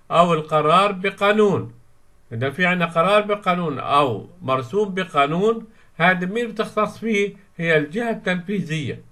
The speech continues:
وهذا النوع من التشريعات فقط هي تشريعات مؤقتة وليست دائمة.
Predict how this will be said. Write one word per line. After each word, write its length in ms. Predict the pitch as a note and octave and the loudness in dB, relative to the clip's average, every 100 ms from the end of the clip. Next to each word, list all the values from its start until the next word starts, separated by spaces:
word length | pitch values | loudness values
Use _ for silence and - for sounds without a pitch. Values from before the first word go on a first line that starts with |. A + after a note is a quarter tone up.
| - - - - - - | -20 -20 -20 -20 -16 -4
وهذا 440 | A#2+ F3+ A#3 A#3 | 2 4 4 4
النوع 360 | G#3+ A3 A3+ G3 | -2 0 2 0
من 480 | F3+ G#3+ G3+ B2 - - - - | 4 6 6 2 -8 -18 -20 -8
التشريعات 840 | D3+ - D#3+ D#3 C#3+ D3 F3+ A3 A3 - - _ - _ | -6 -4 -4 -2 0 4 4 4 0 -16 -20 _ -20 _
فقط 420 | G#3 G#3 G#3+ G#3+ | -2 0 -4 -2
هي 200 | G3+ F3 | -2 -2
تشريعات 760 | E3+ E3 D3+ D3 D#3 G#3 G#3 G3+ | -2 -4 0 2 4 2 0 -6
مؤقتة 720 | E3+ G3 G3 D#3+ C3+ G2+ - - - - - | -4 -2 -2 -6 -4 -4 -6 -14 -20 -20 -4
وليست 440 | B2+ F3 G#3 G#3 | 0 2 2 0
دائمة. 840 | F#3 D#3 E3 F3+ D3+ D#3 B2 F#2 | -4 -2 0 2 2 2 0 -6